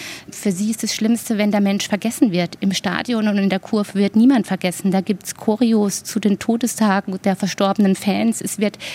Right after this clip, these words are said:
erinnert. Und ich glaube, das ist eine große Unterstützung und eine große Ressource für trauernde Menschen. Es gibt in Berlin den Remember Benny Cup, also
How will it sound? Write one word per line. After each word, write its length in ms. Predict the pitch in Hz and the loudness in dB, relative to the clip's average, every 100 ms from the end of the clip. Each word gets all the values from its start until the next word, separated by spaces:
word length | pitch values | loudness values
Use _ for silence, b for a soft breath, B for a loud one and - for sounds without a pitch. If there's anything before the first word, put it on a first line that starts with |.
| B - | B -2
erinnert. 480 | 208 196 269 226 185 | 0 4 6 6 2
Und 100 | 208 | 0
ich 140 | 202 | -2
glaube, 260 | - 196 185 | -4 -4 -2
das 300 | 170 233 - | 0 0 0
ist 260 | 220 - 214 | -6 -4 0
eine 140 | 208 | -2
große 420 | - 214 311 302 | 0 0 2 2
Unterstützung 720 | 247 233 220 - 208 - 214 | 4 4 4 0 -2 0 0
und 100 | 220 | 2
eine 120 | 214 202 | 2 0
große 480 | - 214 226 220 - B B - | -2 -2 0 -2 -4 B B -2
Ressource 500 | 220 196 262 311 233 202 - | 0 4 6 6 6 4 2
für 420 | - - 254 277 | -2 2 4 4
trauernde 460 | - 196 185 185 185 | 2 0 2 2 4
Menschen. 540 | 180 170 170 - 190 - - | 4 4 2 0 -2 -2 -4
Es 240 | 190 - | -6 -2
gibt 260 | 208 - - | -4 -4 -4
in 160 | 208 196 | 0 2
Berlin 400 | 180 180 214 226 | 2 2 2 2
den 160 | 208 190 | 2 2
Remember 500 | 196 190 185 185 185 | 2 4 4 4 2
Benny 300 | 185 247 247 | 2 2 2
Cup, 400 | - 165 - - | 0 -4 -4 -4
also 480 | 185 165 175 175 | -2 0 0 0